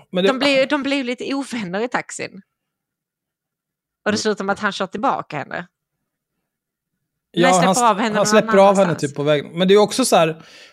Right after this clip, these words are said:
Speaker 1: hon hoppar, hon tar fel bil.
Speaker 2: Ja.
Speaker 1: Och, och upptäcker efter ett tag att de åker åt fel håll.
Speaker 2: Ja.
Speaker 1: Och då blir det en massa tjafs.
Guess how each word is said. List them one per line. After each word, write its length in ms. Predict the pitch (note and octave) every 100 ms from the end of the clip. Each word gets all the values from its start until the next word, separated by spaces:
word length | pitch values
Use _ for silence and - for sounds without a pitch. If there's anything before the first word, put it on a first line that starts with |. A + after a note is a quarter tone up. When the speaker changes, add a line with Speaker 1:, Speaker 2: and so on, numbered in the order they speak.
| _
Speaker 1:
hon 160 | F#3+
hoppar, 280 | G3+ F#3+ A3
hon 160 | F#3+ G3
tar 160 | A#3+ B3
fel 340 | - B3+ A#3
bil. 460 | D#3+ E3+ C3+ F#3 G#3 - _ _
Speaker 2:
Ja. 300 | - F3 F3+ G3+ _ _ _ -
Speaker 1:
Och, 320 | G#3 A#3 G#3+
och 240 | G3+ G3+ -
upptäcker 440 | G3+ - G3+ G#3 G#3
efter 200 | F3+ F3
ett 60 |
tag 180 | A3 A#3
att 60 | G3
de 180 | G3
åker 220 | F#3+ D#3+ D3+
åt 100 | -
fel 280 | G#3+ G#3
håll. 460 | D#3+ F#3+ E3 C#3+ G#3 - _ _ -
Speaker 2:
Ja. 100 | G3 - - _ _ _
Speaker 1:
Och 80 | F#3
då 100 | G3
blir 140 | G#3
det 40 | G#3+
en 40 |
massa 240 | G#3 - F3+
tjafs. 680 | - E3+ G3 - - -